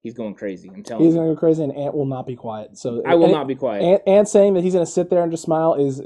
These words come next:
Speaker 2: completely inaccurate.
Speaker 1: Okay, I may be
Speaker 2: Um,
Speaker 1: lying a
Speaker 2: it's
Speaker 1: little
Speaker 2: the
Speaker 1: bit.
Speaker 2: opposite of accurate. It's inaccurate.
Speaker 1: Yeah, it's inaccurate.
Speaker 2: Uh, so just get ready for that, because there might be an entire episode or show where it's
Speaker 1: Yeah.
Speaker 2: just Ant, an Ant rant in terms of how, how right he was and how the game is called I Win. Uh,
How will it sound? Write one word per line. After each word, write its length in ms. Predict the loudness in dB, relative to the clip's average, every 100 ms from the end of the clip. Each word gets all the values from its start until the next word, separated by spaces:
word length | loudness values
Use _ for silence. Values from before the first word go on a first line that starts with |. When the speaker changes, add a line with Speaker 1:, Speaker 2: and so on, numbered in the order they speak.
| -10
Speaker 2:
completely 460 | -6 -2 0 0 -2
inaccurate. 480 | -6 -4 -2 -4 -4
Speaker 1:
Okay, 220 | 0 2
I 60 |
may 120 | 2 2
be 60 |
Speaker 2:
Um, 140 | 2 2
Speaker 1:
lying 260 | -2 -2
a 40 | -2
Speaker 2:
it's 60 |
Speaker 1:
little 140 | 0 2
Speaker 2:
the 40 |
Speaker 1:
bit. 40 | 4
Speaker 2:
opposite 540 | 4 4 0 4 4
of 120 | 4
accurate. 440 | 2 2 4 2 2
It's 220 | -2 -2 -6
inaccurate. 560 | -4 -4 -2 -2 -2 -4
Speaker 1:
Yeah, 140 | -6
it's 140 | -6 -6
inaccurate. 400 | -10 -8 0 2
Speaker 2:
Uh, 260 | 4 2
so 180 | 2 0
just 200 | 0 2
get 100 | 4
ready 160 | 4 2
for 140 | 2
that, 160 | 0 0
because 420 | -2 -2 -4 -10
there 200 | -2 2
might 200 | 4 4
be 180 | 4 4
an 60 | 2
entire 340 | 0 2 2
episode 400 | 2 0 0 0
or 60 | -2
show 240 | 2 2 4
where 100 | 2
it's 40 |
Speaker 1:
Yeah. 120 | 0
Speaker 2:
just 120 | -2 -8
Ant, 240 | -10 -10 _ _ _ -6
an 100 | -4
Ant 220 | -4 -2
rant 260 | -4 -4 -6
in 120 | -8
terms 220 | -4 -4
of 80 | -2
how, 140 | -2 -2
how 240 | -2 -2
right 200 | 0 -2
he 100 | -4
was 320 | -6 -6 -10 _ _ -6
and 100 | 0
how 120 | 0
the 80 | 0
game 200 | 0 -2
is 60 | -4
called 240 | 0 0
I 120 | 0 -4
Win. 260 | -4 -6 _ _ _ 6
Uh, 200 | 8